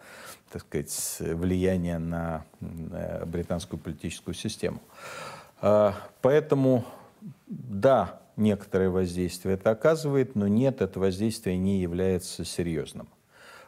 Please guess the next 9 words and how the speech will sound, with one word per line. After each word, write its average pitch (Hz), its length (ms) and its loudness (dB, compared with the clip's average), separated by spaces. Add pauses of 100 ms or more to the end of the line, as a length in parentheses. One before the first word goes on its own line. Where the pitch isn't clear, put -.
А, 90 340 2
на 95 240 2
боль-, 123 300 2
э, 98 200 0 (140)
наиболее 107 480 2
серьезным 127 560 2
воздействием, 113 640 0
естественно, 98 560 -2
является 92 920 0